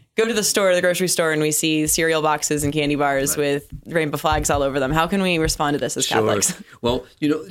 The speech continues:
Speaker 2: first of all, you know, Colleen, this is nothing new to us, you know,
Speaker 1: Mm-hmm.
Speaker 2: because if we just kinda take the whole issue, uh, of, of Pride Month out of the equation just for a moment,
Speaker 1: Mm-hmm.
Speaker 2: and just really advertisements in general,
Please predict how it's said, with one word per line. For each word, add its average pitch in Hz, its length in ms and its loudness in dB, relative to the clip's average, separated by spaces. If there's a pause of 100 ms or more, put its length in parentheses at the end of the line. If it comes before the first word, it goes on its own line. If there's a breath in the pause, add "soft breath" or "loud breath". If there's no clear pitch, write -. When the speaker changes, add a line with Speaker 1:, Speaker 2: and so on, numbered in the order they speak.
(140)
Speaker 2:
first 175 200 0
of 156 60 -6
all, 123 160 0
you 120 60 -2
know, 113 100 0
Colleen, 107 400 0
this 107 220 -4
is 104 120 -6
nothing 104 520 -4
new 117 280 0
to - 160 -6
us, - 400 -4
you 98 120 -2
know, 95 160 2
Speaker 1:
Mm-hmm. 151 140 -2 (260 loud breath)
Speaker 2:
because 123 400 -2
if 123 160 -2
we 123 80 -2
just 131 200 -2
kinda 131 160 0
take 127 360 -4
the 113 80 -2
whole 117 480 -2 (260 loud breath)
issue, 107 420 0
uh, 104 40 0
of, 95 520 -2
of 92 140 -12
Pride 107 320 -2
Month 90 240 -4
out 107 160 -2
of 107 60 -4
the 104 100 -4
equation 101 380 -4
just 123 200 -6
for 117 120 -4
a 113 40 -2
moment, 95 360 -6 (440 loud breath)
Speaker 1:
Mm-hmm. 170 120 -4
Speaker 2:
and 151 80 0
just 196 180 -2
really 208 380 -4 (140)
advertisements 135 680 -2
in 117 120 -2
general, 107 420 -4